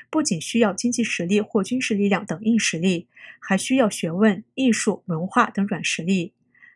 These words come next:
巴罗说，这种软实力源自福利或人权等国民生活质量。他认为，中国仍然没有实现地区的均衡增长，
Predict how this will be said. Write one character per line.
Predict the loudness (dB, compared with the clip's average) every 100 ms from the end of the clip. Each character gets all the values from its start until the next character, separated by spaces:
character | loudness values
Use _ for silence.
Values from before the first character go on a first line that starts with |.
| 0
巴 | 2
罗 | 4 2
说， | 4 4
这 | 4 0
种 | -2 0
软 | 0
实 | -2 -2
力 | 2 2
源 | 0 -4
自 | 0 -2
福 | -2
利 | -2 -2
或 | 0 0
人 | 0 -2
权 | 0 0
等 | -2 -4
国 | -4
民 | -2 -2
生 | -2
活 | -2 -2
质 | 0 2
量。 | 2 0 -8 _ -20 -20 _
他 | 2
认 | 4 6
为， | 4 0 -2 -8
中 | -6 2
国 | 4
仍 | 4
然 | 2 2
没 | 2
有 | 2
实 | 0 -2
现 | -2 -2
地 | -2 -4
区 | -4
的 | -4
均 | -4 -2 -4
衡 | -4
增 | -4 -2
长， | 0 0 -2